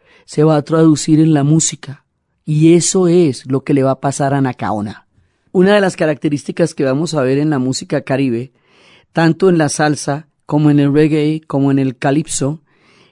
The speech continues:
que la vamos a ver mucho, es que entre más sabrosa y entre más deliciosa, más dolorosa la letra.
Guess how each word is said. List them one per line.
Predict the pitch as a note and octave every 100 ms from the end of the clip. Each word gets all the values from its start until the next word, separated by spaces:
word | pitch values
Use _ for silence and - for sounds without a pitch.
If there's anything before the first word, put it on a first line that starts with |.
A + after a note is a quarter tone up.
| _
que | E3+ D#3+ D3
la | D3+ D3
vamos | D3 D#3+ F3+
a | E3
ver | C#3+
mucho, | D3+ D#3 E3+ D#3+
es | D3+
que | -
entre | F3 E3+ D3+
más | C#3+ C#3+
sabrosa | - D#3 D#3 D#3+ E3 D#3 - D#3+ - -
y | D#3
entre | C#3 C#3
más | C3 C3+
deliciosa, | D3+ D#3 B2+ C#3+ C3 C#3+
más | C#3+
dolorosa | C3 D3 C3+ B2+ A#2 C3+
la | C3+
letra. | A#2+ - - A#2+